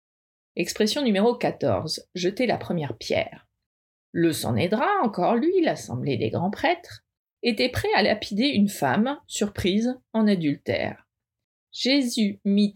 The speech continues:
alors les grands prêtres au défi. Comme ils continuaient à l'interroger, Jésus se releva et leur dit : «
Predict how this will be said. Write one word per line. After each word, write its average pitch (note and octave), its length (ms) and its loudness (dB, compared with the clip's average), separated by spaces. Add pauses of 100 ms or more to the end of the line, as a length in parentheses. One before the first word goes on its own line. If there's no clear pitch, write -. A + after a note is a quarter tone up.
alors G#3 440 2
les G3+ 160 2
grands G3 200 2
prêtres - 540 -6 (160)
au D4+ 100 2
défi. - 460 -2 (680)
Comme F4 180 0
ils C4+ 120 0
continuaient G#3 460 2
à E3+ 60 4
l'interroger, E3+ 840 0 (160)
Jésus F#3 360 0
se - 160 -6
releva G3+ 540 2
et F#3+ 60 4
leur D#3+ 220 0
dit : « - 240 -6